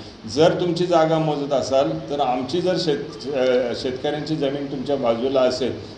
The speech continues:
तर त्याची निश्चितपणे तुम्ही मोजणी करून हद्द निश्चित केली पाहिजे आणि त्यानंतरच तुम्ही काम सुरू केलं पाहिजे. काम सुरू करण्याला आमचा काहीही प्रोजेक्टला हा विरोध नाही, पण ज्या पद्धतीने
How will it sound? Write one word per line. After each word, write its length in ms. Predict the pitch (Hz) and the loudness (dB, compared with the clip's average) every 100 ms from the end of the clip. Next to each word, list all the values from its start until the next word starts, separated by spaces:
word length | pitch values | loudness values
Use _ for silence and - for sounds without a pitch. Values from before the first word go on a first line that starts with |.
| - | -10
तर 60 | 139 | -8
त्याची 320 | 135 156 151 | -2 0 0
निश्चितपणे 580 | 151 135 165 165 160 156 | 0 0 -2 0 0 0
तुम्ही 260 | 156 147 143 | -2 -2 -2
मोजणी 360 | 135 131 147 | 0 -2 -2
करून 220 | 139 147 | -2 -2
हद्द 320 | 135 123 123 151 | -2 -4 -2 -2
निश्चित 340 | 139 - 139 | -2 -4 -6
केली 300 | - 127 127 | -2 0 0
पाहिजे 380 | 123 117 117 - - - | 0 0 0 -4 -8 -8
आणि 200 | 131 156 | -4 0
त्यानंतरच 640 | 160 180 180 165 190 190 | 2 2 0 0 2 2
तुम्ही 200 | 190 175 | 0 -2
काम 520 | 165 165 175 175 175 - | 0 2 2 -2 -6 -8
सुरू 280 | - 156 | -4 0
केलं 240 | 160 139 120 | 2 2 0
पाहिजे. 240 | 110 98 - - - - | 0 -2 -6 -12 -14 0
काम 260 | 151 180 185 | 4 4 2
सुरू 360 | 156 170 185 185 | 0 2 4 4
करण्याला 360 | 180 180 185 | 4 4 4
आमचा 280 | 175 165 175 | 2 2 0
काहीही 480 | 165 160 170 190 190 | 0 2 4 6 4
प्रोजेक्टला 500 | 175 160 165 160 165 | 4 0 -2 0 2
हा 200 | 147 151 | 4 2
विरोध 340 | 143 143 139 | 2 0 0
नाही, 140 | 123 104 - - | -2 -6 -8 -8
पण 140 | 151 123 | -6 2
ज्या 140 | 147 | 4
पद्धतीने 720 | - 139 139 175 170 185 190 | 4 0 0 0 0 0 2